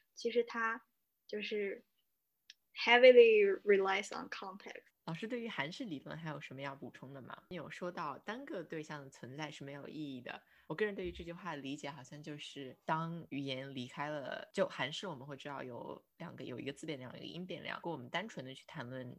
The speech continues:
Speaker 2: 这个自变量或者这个因变量，至少在语言学的这种范畴里，它就变得会缺少一些相对意义。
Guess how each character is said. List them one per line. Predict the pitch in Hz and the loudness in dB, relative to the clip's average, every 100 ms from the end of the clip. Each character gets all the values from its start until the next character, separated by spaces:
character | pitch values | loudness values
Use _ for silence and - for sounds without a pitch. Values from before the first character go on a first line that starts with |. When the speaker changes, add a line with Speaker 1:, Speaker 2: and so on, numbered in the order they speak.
| _ | _
Speaker 2:
这 | - | -8
个 | 147 | -6
自 | 143 | -6
变 | 156 131 | -8 -8
量 | 123 156 | -10 -14
或 | - | -10
者 | 175 | -10
这 | 131 | -8
个 | 131 | -10
因 | 131 131 | -10 -12
变 | - | -12
量， | 123 - - | -10 -10 -8
至 | 165 | -4
少 | 143 | -2
在 | 160 | -2
语 | 151 | -4
言 | 123 127 | -6 -8
学 | - | -8
的 | 127 | -10
这 | - | -10
种 | 120 | -14
范 | - 127 | -14 -14
畴 | - | -14
里， | - - 196 | -12 -12 -16
它 | - - 131 135 | -16 -10 -8 -8
就 | 135 139 131 | -10 -12 -10
变 | - 143 | -10 -10
得 | 127 - 151 | -8 -10 -8
会 | 156 | -10
缺 | - 156 | -6 -6
少 | 151 127 | -4 -6
一 | |
些 | 131 - 143 143 147 151 | -8 -6 -6 -4 -6 -10
相 | - 156 170 | -14 -14 -12
对 | 180 | -10
意 | 170 | -12
义。 | 220 170 139 151 | -12 -14 -14 -16